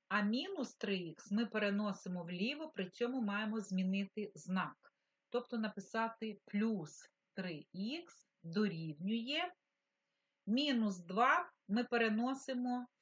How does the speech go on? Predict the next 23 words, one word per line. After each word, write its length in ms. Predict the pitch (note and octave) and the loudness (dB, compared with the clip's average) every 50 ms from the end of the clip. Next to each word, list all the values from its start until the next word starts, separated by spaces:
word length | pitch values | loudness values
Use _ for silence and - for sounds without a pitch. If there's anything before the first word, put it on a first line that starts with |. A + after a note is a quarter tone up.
| _ _ | _ _
вправо, 480 | - A#3+ B3 B3 G#3 E3+ D#3+ - - - | 0 4 6 6 6 4 2 -2 -10 -10
також 560 | - F3+ E3+ - - A#3 C4 D4 - - - - | -10 -10 -8 -4 0 0 2 2 0 -2 -6 -8
змінюючи 720 | D#3+ D#3+ F3+ F#3 G#3 G#3+ G#3+ A3 A#3 A#3+ B3 - - B3 | -8 -4 0 0 2 2 0 0 -2 -4 -4 -6 -8 -8
при 220 | - - G3 F#3+ F#3 | -6 -4 -6 -6 -6
цьому 360 | - - A3 G#3 G#3 G#3+ A3 | -4 -4 -2 -2 -2 -4 -6
знак. 360 | G#3 - F3+ F3 D#3 D3+ C#3+ - | -6 -8 -6 -6 -6 -8 -8 -8
Отже, 320 | - F#3+ A#3+ B3 - - A3+ | -6 -4 -4 -4 -2 -4 -4
буде 240 | F#3 F#3 G#3 G3 G#3 | -4 -2 -4 -4 -4
плюс 500 | - - G3 F3+ F#3 F#3+ F#3 - _ _ - | -4 -4 -4 -2 -2 -4 -6 -10 _ _ -14
два. 280 | D3+ D3 D3+ C#3+ - _ _ _ _ _ _ _ _ _ _ _ _ _ | -10 -8 -8 -8 -10 _ _ _ _ _ _ _ _ _ _ _ _ _
Ось 240 | - C4 C4 - - | -4 -4 -4 -4 -4
такий 400 | - A3+ G#3 _ - A3+ G#3+ G3 | -6 -6 -6 _ -4 -2 -2 0
варіант 480 | E3+ F3 E3+ E3+ F#3+ G#3+ B3 D4+ D#4+ - - | 0 0 0 0 0 0 0 -2 -4 -8 -10
має 320 | F3+ E3+ F3+ F#3+ G#3 G3 | -10 -6 -4 -2 -2 -2
бути 320 | F3+ E3 F3+ G3 - G3+ F#3 | -4 -4 -8 -6 -6 -6 -6
в 80 | E3+ | -6
даному 580 | E3 E3 E3 E3+ F3 F3 F3 F3+ F3+ F3+ F3+ - _ _ _ _ _ _ _ _ - | -6 -8 -6 -6 -6 -6 -6 -6 -6 -8 -8 -12 _ _ _ _ _ _ _ _ -10
випадку, 720 | E3 E3 - - F3 E3+ F3 F3 - - - D#4 E4 E4+ | -10 -10 -6 -4 -2 -2 -2 -4 -6 -10 -10 -8 -8 -8
і 180 | - - F3+ F3 | -6 -8 -10 -10
це 240 | - - G#3+ A3+ | -8 -4 -2 -2
ми 120 | B3+ C#4 B3+ | -2 -2 -2
бачимо 580 | F#3+ F3 F3+ G3 G3+ - - - A3 A3 A3 | -2 0 0 -2 -2 -2 -4 -4 -2 -2 -2
варіант 460 | G3+ E3+ E3+ E3+ E3 E3+ F3+ F#3 F#3+ | -2 -2 -2 -2 -2 0 0 -2 -4